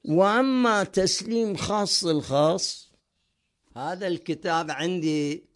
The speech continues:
ثلاث مجلدات، ثلاث مجلدات أذني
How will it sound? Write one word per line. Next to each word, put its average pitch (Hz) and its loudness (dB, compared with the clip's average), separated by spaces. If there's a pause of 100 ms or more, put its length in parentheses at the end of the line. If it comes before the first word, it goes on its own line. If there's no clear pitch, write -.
(760)
ثلاث 160 -2
مجلدات، 143 0 (220)
ثلاث 160 -2
مجلدات 160 0
أذني 131 -2